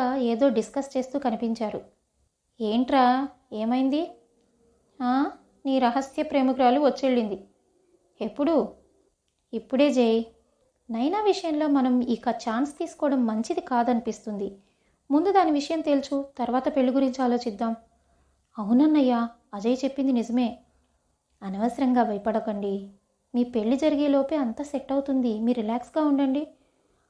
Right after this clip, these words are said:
"అది కాదన్నయ్య, దాన్ని చూస్తుంటేనే ఒళ్ళు మండిపోతుంది. దాని మొహానికి నువ్వు కావాలా? పైగా వదినలా ఉండడానికి ట్రై చేస్తుంది, వెధవ ముచ్చు మొహం ఒకటేసుకొని."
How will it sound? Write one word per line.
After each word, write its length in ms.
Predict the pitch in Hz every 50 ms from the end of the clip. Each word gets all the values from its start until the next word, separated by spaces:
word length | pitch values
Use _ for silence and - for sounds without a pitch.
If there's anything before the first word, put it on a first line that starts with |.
| _ _ -
"అది 180 | - 247 247 233
కాదన్నయ్య, 800 | - - - - 208 220 254 294 285 320 302 294 277 254 254 240
దాన్ని 240 | 214 233 226 226 233 - -
చూస్తుంటేనే 460 | 269 269 - - 285 285 277 262 269
ఒళ్ళు 260 | 269 247 226 226 269
మండిపోతుంది. 680 | 254 220 214 220 262 269 285 277 277 247 220 208 214 208 208 - _ _ _ _ _ _ -
దాని 240 | 214 202 240 254 294
మొహానికి 440 | 285 262 233 262 269 277 302 - 294
నువ్వు 220 | 277 254 233 240
కావాలా? 440 | - 208 208 226 240 233 226 208 202 196 196 - - _ _ _ _ _ _ _ -
పైగా 300 | 269 294 330 320 370 359
వదినలా 440 | 302 247 220 214 262 302 339 349 370
ఉండడానికి 500 | 381 370 370 359 359 359 349 349 - 339
ట్రై 200 | - 311 294 302
చేస్తుంది, 500 | 294 339 320 320 - 330 320 330 403 427
వెధవ 360 | 349 285 269 254 277 269 262
ముచ్చు 300 | 254 247 262 254 - 277
మొహం 280 | 269 269 247 254 240
ఒకటేసుకొని." 640 | 233 - - - 160 240 - - 277 277 277 320